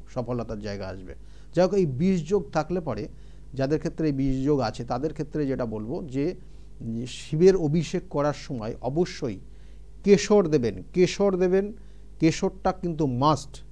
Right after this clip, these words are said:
শিবের অভিষেক যাদের ক্ষেত্রে বিষ যোগ আছে, কেশর দেবেন এবং তার সঙ্গে সঙ্গে শেষ মুহূর্তে মধু দেবেন। কিসের সঙ্গে মধু দেবেন?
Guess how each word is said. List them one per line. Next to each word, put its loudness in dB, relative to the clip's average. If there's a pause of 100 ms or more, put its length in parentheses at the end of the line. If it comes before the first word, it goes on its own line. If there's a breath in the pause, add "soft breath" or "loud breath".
(380)
শিবের 6
অভিষেক 0
যাদের -2
ক্ষেত্রে -2
বিষ 0
যোগ -2
আছে, -6 (500 soft breath)
কেশর 0
দেবেন 0
এবং 0
তার 2
সঙ্গে -4
সঙ্গে -2
শেষ 6
মুহূর্তে -2 (520 soft breath)
মধু 6
দেবেন। 6
কিসের 0
সঙ্গে 0
মধু 0
দেবেন? 2